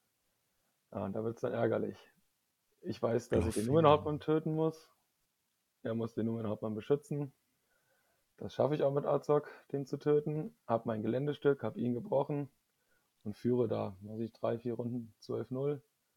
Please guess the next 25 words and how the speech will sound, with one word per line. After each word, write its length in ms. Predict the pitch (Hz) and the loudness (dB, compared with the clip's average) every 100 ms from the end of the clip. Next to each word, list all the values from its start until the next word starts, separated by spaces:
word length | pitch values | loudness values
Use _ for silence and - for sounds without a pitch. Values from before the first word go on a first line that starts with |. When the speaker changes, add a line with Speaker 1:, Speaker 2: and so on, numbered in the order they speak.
| _ _ _ _ _ _ _ _ _ _ | _ _ _ _ _ _ _ _ _ _
Speaker 1:
Aber 160 | 113 113 | -2 -2
das 120 | 117 | -2
Spiel 220 | - 120 | 0 2
muss 160 | 120 120 | 2 2
auf 140 | 117 | 0
die 100 | 120 | 0
eins 220 | 110 120 | 0 -2
zwei 180 | - 123 | 2 4
enden 320 | 156 156 160 | 4 2 2
und 100 | 127 | 2
es 80 | 123 | 0
passiert 440 | - 101 151 170 160 | 0 2 4 6 4
nicht. 360 | 156 156 - _ _ _ | 2 0 -12 _ _ _
Am 180 | 110 117 | -6 0
Nebentisch 380 | 123 123 131 123 | 0 2 -2 0
steht's 240 | 117 117 | -4 -4
fünf 260 | 110 104 - | -6 -6 0
fünf. 260 | 151 156 - _ _ _ - _ _ - _ _ _ _ _ _ _ - - _ _ | 0 0 -8 _ _ _ -20 _ _ -20 _ _ _ _ _ _ _ -20 -20 _ _
Ja, 100 | 117 | 0
und 180 | 101 95 | 2 2
dann, 320 | 104 104 98 - _ _ _ _ _ _ _ - | 0 0 -6 -12 _ _ _ _ _ _ _ -4
irgendwann 220 | 101 101 | -4 -2
bricht 200 | 101 - | -4 2
er 160 | 117 | 2
mich, 420 | 123 120 - - | 4 0 -4 -16